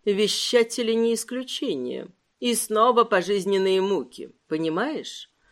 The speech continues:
Выпьешь мало — будешь вечно голодным. Выпьешь много — будет постоянно тошнить». Звучит ужасно. Любая сила имеет цену, и мы все её платим.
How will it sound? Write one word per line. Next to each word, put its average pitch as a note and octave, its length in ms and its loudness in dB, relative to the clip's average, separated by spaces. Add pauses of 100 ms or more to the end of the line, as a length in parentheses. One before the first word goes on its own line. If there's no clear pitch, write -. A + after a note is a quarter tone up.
(220)
Выпьешь F#3 600 4
мало — A3+ 640 -2
будешь G#3 420 2
вечно B3+ 400 -2
голодным. D3 760 -2 (300)
Выпьешь E3+ 480 0
много — F#3 560 -2 (100)
будет F3+ 400 -2
постоянно A3+ 720 0
тошнить». F3+ 840 -6 (480)
Звучит A3+ 760 -2 (260)
ужасно. G3+ 800 0 (520)
Любая F3+ 540 4
сила C4 440 -2
имеет G3 520 0
цену, B2+ 600 -8 (140)
и A3 80 0
мы G3+ 160 4
все A3+ 380 0
её G#3 200 0
платим. E3 640 -6